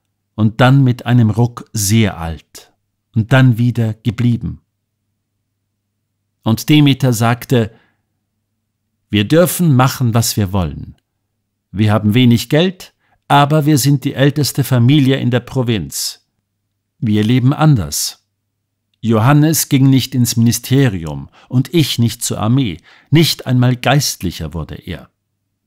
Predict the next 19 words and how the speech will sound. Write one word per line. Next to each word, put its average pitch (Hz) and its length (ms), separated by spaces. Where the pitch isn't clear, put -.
Sie - 140
sehen 156 260
alle 147 220
ein 156 180
bisschen 151 380
auf 131 160
uns 151 280
herab, 131 500
weil 120 200
wir 135 100
nicht - 260
reich 135 300
sind. - 440
Aber 113 220
wir 127 100
brauchen 123 460
das 113 240
Geld 107 320
nicht - 340